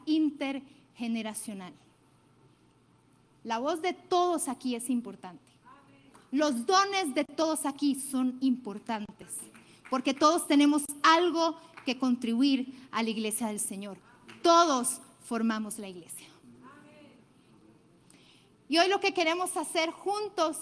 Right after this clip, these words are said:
como iglesia es tomar la cena del Señor, y le pido a los hermanos que nos van a bendecir en esta noche repartiendo los elementos, y nos podemos poner en pie, por favor, iglesia, y que vean hacia acá al frente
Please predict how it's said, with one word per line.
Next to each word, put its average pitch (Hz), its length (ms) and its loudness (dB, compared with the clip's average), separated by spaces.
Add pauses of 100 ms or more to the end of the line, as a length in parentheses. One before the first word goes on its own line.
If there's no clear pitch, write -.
(120)
como 277 200 0
iglesia 311 420 0
es 320 140 -6
tomar 330 360 2 (300)
la 269 140 0 (100)
cena 311 260 2
del 320 140 0
Señor, 269 440 0
y 277 40 0
le 233 120 -2
pido 277 420 -2 (340)
a 226 120 0
los 226 260 -2 (300)
hermanos 277 580 2
que 294 100 0
nos 240 160 0
van 254 180 2
a 294 60 4
bendecir 302 540 2
en 285 100 4
esta 285 240 0
noche 269 300 2
repartiendo 254 680 0
los 277 220 -2
elementos, 269 560 -2
y 269 80 -2
nos 269 220 -4
podemos 330 320 -6
poner 285 340 0
en 269 160 0
pie, 262 180 -2
por 262 160 -6
favor, 214 320 -4
iglesia, 226 460 -8 (920)
y 294 120 0
que 302 160 4
vean 381 320 4 (1600)
hacia 269 260 2
acá 277 160 2
al 320 120 4
frente 254 520 2